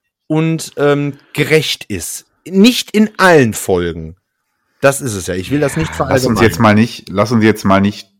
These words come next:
Speaker 2: zu weit da in irgendwelche Cancel,
Speaker 1: Ja, da
Speaker 2: Cul-,
Speaker 1: war ich
Speaker 2: äh,
Speaker 1: immer
Speaker 2: Cancel
Speaker 1: wirklich weit drin,
Speaker 2: Culture,
Speaker 1: ne?
Speaker 2: äh, Diskussionen
Speaker 1: War ich
Speaker 2: verlaufen.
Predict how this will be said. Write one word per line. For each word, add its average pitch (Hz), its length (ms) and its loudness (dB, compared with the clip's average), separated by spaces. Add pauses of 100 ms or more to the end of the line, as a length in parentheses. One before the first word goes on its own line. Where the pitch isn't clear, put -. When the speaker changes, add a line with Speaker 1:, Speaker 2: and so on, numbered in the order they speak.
Speaker 2:
zu 92 300 -6
weit 87 240 2
da 87 240 4
in 82 160 -6
irgendwelche 82 400 -6
Cancel, 82 640 -6 (520)
Speaker 1:
Ja, 82 160 0
da - 20 0
Speaker 2:
Cul-, 80 80 -2
Speaker 1:
war 101 140 2
ich 92 80 -4
Speaker 2:
äh, 87 80 -2
Speaker 1:
immer 98 160 0
Speaker 2:
Cancel - 140 -4
Speaker 1:
wirklich 87 280 -6
weit 85 200 -2
drin, 85 80 2
Speaker 2:
Culture, 85 240 0
Speaker 1:
ne? 67 340 0
Speaker 2:
äh, - 60 -8
Diskussionen 107 480 -2
Speaker 1:
War 82 40 -4
ich 78 80 -10
Speaker 2:
verlaufen. 78 580 -4